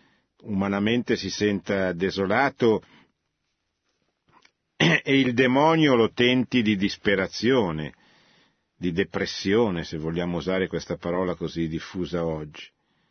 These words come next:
E Dio però è lì, Dio è dentro di lui, Dio è intorno a lui, Dio lo protegge, Dio lo aiuta.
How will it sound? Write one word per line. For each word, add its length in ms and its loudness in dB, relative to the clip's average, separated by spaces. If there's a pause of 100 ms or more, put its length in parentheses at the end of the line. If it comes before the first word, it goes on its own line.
(1120)
E 140 -6
Dio 300 2
però 260 0
è 160 2
lì, 300 -4 (600)
Dio 300 -2
è 120 -2
dentro 480 -2
di 120 -2
lui, 360 -4
Dio 340 -2
è 100 -4
intorno 760 -6
a 40 -8
lui, 220 0
Dio 180 -2
lo 100 2
protegge, 920 -2
Dio 200 -2
lo 100 -2
aiuta. 760 -4